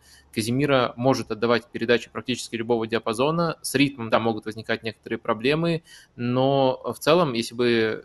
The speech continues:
весь остальной билдап работал, я думаю, с Казимира можно было бы его выстраивать, эм, дальше. Сейчас вид не работает, ну и Казимира тоже в одиночку его склеить не может, и, наверное, тут вопрос только в том, что тут первичнее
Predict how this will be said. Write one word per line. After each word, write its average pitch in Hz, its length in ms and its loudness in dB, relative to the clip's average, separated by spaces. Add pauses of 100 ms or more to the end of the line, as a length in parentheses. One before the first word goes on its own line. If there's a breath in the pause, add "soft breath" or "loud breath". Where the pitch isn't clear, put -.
(120)
весь 131 240 0
остальной 127 280 -2
билдап 120 320 2
работал, 127 560 2
я 123 100 0
думаю, 123 300 -2
с - 40 -14
Казимира 120 380 -2
можно 117 300 -2
было 117 160 -2
бы 110 100 -4
его 113 140 0
выстраивать, 110 640 -2
эм, 113 180 -10 (100)
дальше. 117 440 0 (560 loud breath)
Сейчас - 800 0 (200)
вид 135 200 -2
не 123 80 -4
работает, 156 600 0
ну 127 280 -2
и 131 80 0
Казимира 127 540 -2
тоже 117 240 -4
в 110 60 -2
одиночку 120 420 -4
его 113 160 -2
склеить 117 440 -2 (140)
не 117 140 -10
может, 143 460 -2
и, 117 240 -4
наверное, 120 360 0
тут 117 260 -10
вопрос 113 300 -2
только 113 260 -2
в - 60 -10
том, 110 300 -2
что - 180 -4
тут - 340 -8
первичнее 113 220 -6